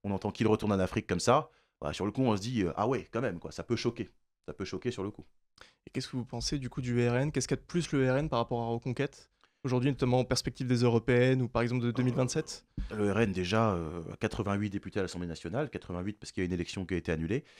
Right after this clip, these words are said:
Speaker 1: Et, euh, moi je crois que le, le, le R N aujourd'hui est un parti qui a la fibre sociale, un parti qui est au contact des Françaises et des Français,
Speaker 2: Hmm.
Speaker 1: et qui par rapport à Reconquête n'a pas de, n'a pas de véritable élite en fait. C'est-à-dire qu'au R N, je pense qu'il y a des gens qui viennent d'un peu partout, du milieu ouvrier,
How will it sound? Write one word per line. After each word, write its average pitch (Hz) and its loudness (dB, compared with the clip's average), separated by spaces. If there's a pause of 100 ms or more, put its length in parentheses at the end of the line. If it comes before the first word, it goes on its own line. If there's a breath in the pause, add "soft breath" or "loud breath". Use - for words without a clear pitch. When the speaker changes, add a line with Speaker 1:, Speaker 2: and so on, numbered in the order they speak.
(280 loud breath)
Speaker 1:
Et, 117 6
euh, 92 6
moi 107 4
je 92 -2
crois 117 2
que - -6
le, 82 0
le, 78 -2
le 85 2
R 104 4
N 117 4
aujourd'hui 90 -2
est - -4
un 98 -2
parti 98 -8
qui - -6
a 92 0
la 87 -2
fibre 95 -6
sociale, 160 -4
un - -12
parti - -6
qui - -8
est - -8
au - -10
contact 95 0
des 87 -6
Françaises 92 -8
et 87 -10
des 87 -6
Français, 151 -6
Speaker 2:
Hmm. 127 0 (180)
Speaker 1:
et - -2
qui - -6
par 139 4
rapport 120 4
à 107 6
Reconquête 113 0
n'a 107 4
pas 160 4
de, 104 2 (400 soft breath)
n'a 110 4
pas 151 2
de 123 4
véritable 113 2
élite 127 0
en 95 -6
fait. 104 -4
C'est-à-dire 107 -4
qu'au 110 0
R 101 0
N, 156 4
je 107 -6
pense 131 -4
qu'il 110 -2
y - 4
a - 4
des 98 0
gens 131 0
qui 123 -2
viennent 104 4
d'un 107 4
peu 120 0
partout, 113 -2
du 107 -4
milieu 95 0
ouvrier, 90 0